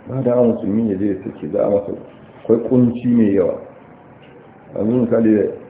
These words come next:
a ce ma, eh, musulmi sun, sun sato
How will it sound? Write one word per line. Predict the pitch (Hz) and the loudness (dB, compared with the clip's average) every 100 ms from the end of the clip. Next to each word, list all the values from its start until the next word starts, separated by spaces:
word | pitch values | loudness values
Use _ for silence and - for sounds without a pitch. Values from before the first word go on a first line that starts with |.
| - - - - | -20 -20 -10 -6
a | 92 | -4
ce | 117 | 2
ma, | 113 110 98 - - - - - - - - - - | 4 6 4 2 -4 -14 -20 -20 -20 -20 -20 -14 -2
eh, | 95 92 - | 0 0 -2
musulmi | 104 101 98 107 104 110 123 120 - - - - - - - - - | -2 -2 -2 -2 0 0 0 -4 -8 -18 -20 -20 -20 -20 -20 -20 -6
sun, | 101 113 - - - | -4 -4 -8 -20 -10
sun | 110 120 117 113 | -2 -2 -2 -2
sato | 113 110 - 117 | 2 2 2 0